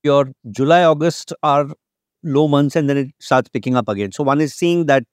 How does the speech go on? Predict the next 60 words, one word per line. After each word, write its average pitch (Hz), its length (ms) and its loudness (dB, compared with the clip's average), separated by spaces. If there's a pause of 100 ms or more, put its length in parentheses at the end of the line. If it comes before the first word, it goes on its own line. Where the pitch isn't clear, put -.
cycle 143 480 -2
already 165 300 0
kick 180 240 -4
in 165 260 0
as 127 120 -4
far 143 160 2
as 147 120 -2
corporates 131 360 0
are 160 60 -2
concerned. 180 400 -4
But 160 140 0 (200)
as 151 120 -10
far 190 120 0
as 208 120 0
live 143 260 2
entertainment 220 460 2
is 214 100 -2
concerned, 214 460 0 (260)
one 139 160 0
has 175 160 -2
still 190 300 0
not 175 280 -2
seen 175 360 -4
that 180 160 2
fatigue. 175 420 -2 (560)
There 139 100 -2
are 143 60 0
still 214 400 0
tours 175 320 2
running 156 260 2
back 139 200 0
to 180 80 -2
back. 156 240 2 (340)
In 156 160 -4
fact, 185 180 0
November 175 560 2
fourth, 185 300 -2
fifth 190 180 -6
is 202 100 2
a 202 60 2
weekend, 165 360 -2
which 175 100 -2
is 180 140 -2
pretty 190 240 -2
crazy 143 560 -4
because 139 260 0 (480)
what's 196 220 0
also 226 220 2
happened 165 420 0
this 196 240 0
year 254 160 4
is 202 240 0
that 170 240 0
because 190 240 -2
of 202 80 -2
the 165 80 2
World 147 260 2
Cup 247 180 0
coming 143 260 0
in, 123 180 -6